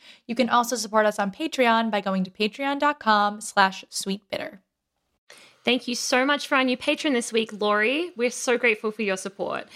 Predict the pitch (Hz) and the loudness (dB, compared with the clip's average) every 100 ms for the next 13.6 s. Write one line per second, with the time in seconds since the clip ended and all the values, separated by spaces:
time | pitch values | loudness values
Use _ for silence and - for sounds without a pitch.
0 | - - 233 240 240 247 247 240 233 202 | -20 -2 0 2 2 2 0 -4 0 0
1 | 202 - 208 - 294 285 226 226 240 233 | 0 -2 -6 -2 0 0 -2 -4 -4 0
2 | 220 220 196 208 - 262 262 262 208 196 | 2 0 -2 -6 -6 -4 -2 -2 0 0
3 | - 190 180 180 185 208 202 202 285 330 | -2 -6 -6 -6 -8 -4 0 2 0 0
4 | - - - - - 208 202 165 - 165 | -2 -2 -4 -6 -6 -6 -6 -6 -4 -6
5 | - - - 165 - 190 _ - - 220 | -6 -8 -8 -10 -10 -14 _ -4 2 2
6 | 214 208 208 202 196 247 302 233 208 190 | 2 2 0 0 -2 -2 -4 0 -2 0
7 | 190 190 - 202 202 196 196 196 - 202 | -4 -4 -2 -2 0 2 2 0 -2 -2
8 | 240 220 190 196 196 202 208 262 - 220 | -2 -4 0 2 2 0 -4 -4 0 0
9 | 220 202 190 190 - - - - - - | 0 -2 -4 -4 -6 -6 -8 -10 -12 -20
10 | - - 208 196 196 208 233 277 269 226 | -20 0 4 4 2 0 -4 -2 2 2
11 | 208 - 190 - 208 185 - 185 202 - | 2 0 0 0 -2 -2 -2 0 -2 -6
12 | - 196 196 226 233 247 254 233 185 185 | -2 2 2 0 -4 -2 2 4 2 0
13 | 185 - - - - 190 | -4 -8 -14 -16 -14 -16